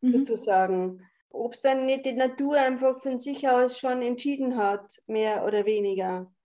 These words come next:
Speaker 1: Okay.
Speaker 2: Denn das wär dann die einzige Frage gewesen, aber
Speaker 1: Mhm.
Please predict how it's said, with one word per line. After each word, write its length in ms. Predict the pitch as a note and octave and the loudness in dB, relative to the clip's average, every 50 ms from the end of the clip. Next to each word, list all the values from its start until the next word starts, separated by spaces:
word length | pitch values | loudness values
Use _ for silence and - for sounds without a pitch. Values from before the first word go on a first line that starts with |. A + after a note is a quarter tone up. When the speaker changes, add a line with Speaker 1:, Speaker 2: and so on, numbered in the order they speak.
| _ _ - - | _ _ -8 -4
Speaker 1:
Okay. 300 | A#3 A#3+ A#3 - A#3+ C#4 A3 | -4 -4 -2 -2 -4 -2 0
Speaker 2:
Denn 380 | A3+ A3+ A3+ - A#3+ A#3 A3+ - _ _ | 0 -2 -2 -4 -6 -8 -8 -10 _ _
das 180 | A#3+ B3 A#3+ A#3+ | -4 -4 0 4
wär 160 | B3 B3 B3 | 4 4 6
dann 240 | B3 C4 B3 B3 A#3+ | 6 6 4 4 4
die 100 | A#3+ A3+ | 4 4
einzige 460 | D#3 G3+ A#3 A3+ A3+ B3 A#3 A#3 A3+ | 4 4 2 0 -2 -4 -4 -2 -2
Frage 420 | A3+ - A3+ G3+ F#3 F#3+ G#3 G#3 G#3 | -2 0 2 4 4 4 2 0 -6
gewesen, 600 | - - G3+ F#3+ G3 F#3+ - G3+ G3 G3 G3 G3+ | -6 -8 -8 -8 -8 -8 -8 -8 -6 -6 -6 -6
aber 360 | - - B3+ B3 G#3 G#3 G#3+ | 0 2 4 4 4 2 0
Speaker 1:
Mhm. 40 | A3 | -2